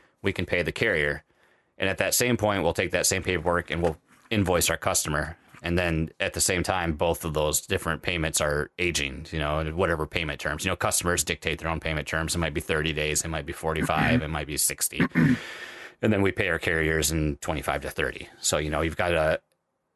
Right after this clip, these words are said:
money coming in, money coming out at different times. So that's why it's nice we got that big, that credit from the bank. But, uh, this time, I, now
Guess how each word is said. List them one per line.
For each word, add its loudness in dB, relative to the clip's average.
money 2
coming 2
in, 4
money 4
coming 0
out 0
at -2
different -2
times. -2
So 0
that's 2
why 4
it's -2
nice 2
we 0
got 2
that 0
big, -2
that -2
credit 0
from -2
the -4
bank. -4
But, -2
uh, 4
this 6
time, 4
I, 2
now 6